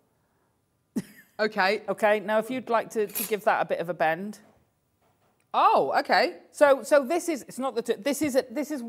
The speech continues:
Speaker 2: this is what helps you use this tool. It's called annealing. You've softened.
Speaker 1: Yes.
Speaker 2: Uh, if you've got some, some thicker gauge wire and you're like, "Oh, I can't do it," it's, you know, you can use this.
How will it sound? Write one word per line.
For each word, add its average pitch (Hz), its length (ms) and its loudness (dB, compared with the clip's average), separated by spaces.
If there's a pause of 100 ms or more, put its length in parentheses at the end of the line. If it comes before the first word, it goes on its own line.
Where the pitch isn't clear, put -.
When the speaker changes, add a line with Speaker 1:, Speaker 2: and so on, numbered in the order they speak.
(200)
Speaker 2:
this 285 180 -8
is 277 160 -8
what 247 220 -4
helps 247 320 -2
you 233 80 -10
use 226 220 -6
this 214 140 -4
tool. 180 280 -6 (240)
It's - 140 -6
called 320 260 4
annealing. 214 540 -2
You've 190 140 -6
softened. 214 500 0
Speaker 1:
Yes. 247 420 2
Speaker 2:
Uh, 202 140 4 (100)
if 240 120 -2
you've 277 200 -2
got - 220 0
some, 214 280 -4
some 214 200 -8
thicker 285 340 -6
gauge 226 320 -2
wire 208 200 2
and 190 80 -4
you're 180 80 -4
like, 175 140 0
"Oh, 240 140 -6
I 214 160 -2
can't 151 300 -8
do 151 160 -6
it," 220 120 -2
it's, - 140 -10 (100)
you 180 120 -8
know, 147 160 -8 (300)
you 220 120 -2
can 220 160 -6
use 214 240 -6
this. 175 320 -4